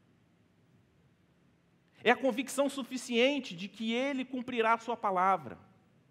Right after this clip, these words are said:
Então nós temos a certeza, nos dá convicção, nós aprendemos sobre Deus, nos relacionamos com Ele, e automaticamente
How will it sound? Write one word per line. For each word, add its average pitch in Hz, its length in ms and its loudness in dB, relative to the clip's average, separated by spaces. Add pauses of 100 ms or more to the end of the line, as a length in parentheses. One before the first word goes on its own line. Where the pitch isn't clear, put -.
(2500)
Então 240 200 -2
nós 233 220 -2
temos 202 200 -4
a 202 60 -4
certeza, 240 840 0 (1160)
nos 165 200 -4
dá 175 120 0
convicção, 185 800 -8
nós 185 260 -2
aprendemos 185 560 -2
sobre 196 320 -8
Deus, 180 300 -2
nos 165 140 -10
relacionamos 170 680 -4
com 180 160 -8
Ele, 156 300 -4 (1300)
e 214 140 4
automaticamente 254 1400 2